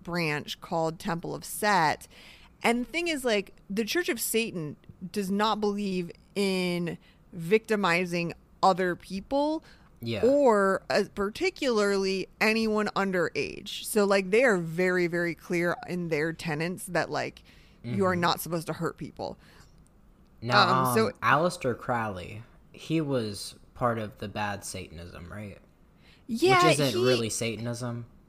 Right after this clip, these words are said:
Speaker 1: He, I mean, he, I don't know a lot about him. He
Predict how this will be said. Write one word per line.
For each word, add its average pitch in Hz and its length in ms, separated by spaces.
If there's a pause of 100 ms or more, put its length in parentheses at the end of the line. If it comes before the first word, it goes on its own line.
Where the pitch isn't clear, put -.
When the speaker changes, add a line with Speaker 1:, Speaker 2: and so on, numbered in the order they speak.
(600)
Speaker 1:
He, 359 680 (160)
I 269 100
mean, 277 220
he, 302 800 (100)
I 240 140
don't 277 140
know 254 120
a - 20
lot 196 200
about 190 200
him. 190 100
He 226 280